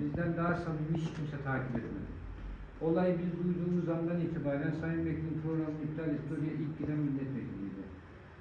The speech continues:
Ulusal basına teknik anlamda, ulusal basına teknik anlamda Erzincan'da,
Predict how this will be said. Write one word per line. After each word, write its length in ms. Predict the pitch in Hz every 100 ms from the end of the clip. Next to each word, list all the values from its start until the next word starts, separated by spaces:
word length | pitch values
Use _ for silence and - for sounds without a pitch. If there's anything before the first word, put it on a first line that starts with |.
| - 147
Ulusal 440 | 170 170 185 180
basına 300 | 160 - 147 -
teknik 360 | 160 160 175 165
anlamda, 640 | 160 156 151 147 151 156 - - - - - -
ulusal 360 | 151 139 175 165 147
basına 260 | 127 139 127
teknik 320 | 147 147 160 151
anlamda 380 | 147 143 143
Erzincan'da, 840 | 147 151 147 151 170 151 139 131